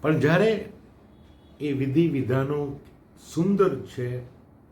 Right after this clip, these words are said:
ક્રિયાકાંડો સુંદર છે, એની, એના મૂળમાં જે, જે અર્થ રહેલો છે,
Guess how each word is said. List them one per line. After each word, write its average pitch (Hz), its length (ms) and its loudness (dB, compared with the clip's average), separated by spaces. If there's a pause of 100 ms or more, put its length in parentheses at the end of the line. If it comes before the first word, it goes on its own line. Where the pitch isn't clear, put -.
(120)
ક્રિયાકાંડો 175 640 0
સુંદર 135 600 -4
છે, 110 280 -12 (420)
એની, 202 380 -2 (380)
એના 180 200 -2
મૂળમાં 147 720 0
જે, 160 400 -2 (680)
જે 131 80 -4
અર્થ 147 600 0
રહેલો 202 500 2
છે, - 260 -16